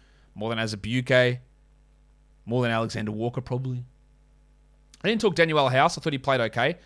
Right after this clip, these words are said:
His run, of any run that he ever has of being a fantasy relevant guy is over, but he's a nice wing rotation piece who can be a guy that contributes some threes and gets some steals, but he's not someone that we need to look at too closely, I wouldn't have thought.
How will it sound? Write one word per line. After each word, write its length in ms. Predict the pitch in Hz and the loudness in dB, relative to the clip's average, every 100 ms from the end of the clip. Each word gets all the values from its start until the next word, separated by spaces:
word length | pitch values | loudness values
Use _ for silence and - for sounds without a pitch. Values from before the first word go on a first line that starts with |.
| _ _ _ | _ _ _
His 260 | - 175 139 | -4 -2 -2
run, 680 | 120 120 127 143 143 139 127 | -6 -6 2 2 2 -2 -4
of 80 | 117 | -2
any 180 | 135 | -2
run 240 | 120 117 117 | -2 -2 -4
that 100 | 113 | -4
he 60 | |
ever 140 | 110 107 | -4 -2
has 340 | 110 110 107 | -2 -2 -4
of 100 | 107 | -8
being 240 | 107 110 107 | -8 -6 -8
a 40 | |
fantasy 400 | - 104 107 113 | -8 -8 -6 -6
relevant 360 | 104 101 101 101 | -6 -6 -8 -8
guy 220 | 101 98 | -6 -6
is 340 | 98 - 98 | -8 -12 -10
over, 380 | 95 104 107 104 - - - | -4 -2 0 -2 -4 -20 -6
but 80 | |
he's 100 | 117 | -4
a 40 | 123 | -2
nice 340 | 139 147 143 | 0 0 0
wing 300 | 107 131 131 | -2 -2 -2
rotation 560 | 120 110 123 120 123 117 | -2 -2 -2 -2 -4 -6
piece 440 | 127 120 117 - - _ _ | -4 -4 -4 -6 -10 _ _
who 140 | - 127 | -8 -6
can 200 | 123 110 | -6 -4
be 560 | 123 127 123 123 123 | -2 -2 -2 -4 -6
a 60 | 110 | -6
guy 220 | 107 117 | 0 0
that 80 | 113 | 0
contributes 360 | 120 123 113 | -6 -6 -6
some 120 | - 107 | -6 -8
threes 420 | 113 117 113 107 | -2 -2 -2 -4
and 100 | 107 | -6
gets 160 | 107 | -6
some 120 | - 104 | -8 -10
steals, 340 | - 92 95 | -8 -10 -10
but 120 | 104 | -10
he's 100 | 104 | -8
not 160 | 120 - | -8 -8
someone 360 | 113 104 101 101 - - _ | -6 -6 -6 -8 -18 -20 _
that 80 | 107 | -10
we 100 | 101 | -6
need 160 | 104 104 | -8 -8
to 120 | 95 | -10
look 180 | 101 104 | -8 -6
at 260 | 98 - - | -6 -8 -14
too 200 | - 101 | -12 -12
closely, 540 | - 92 98 - 95 | -12 -10 -8 -8 -10
I 40 | |
wouldn't 260 | 92 98 95 | -10 -10 -12
have 80 | 95 | -14
thought. 340 | - 117 110 | -6 -4 -4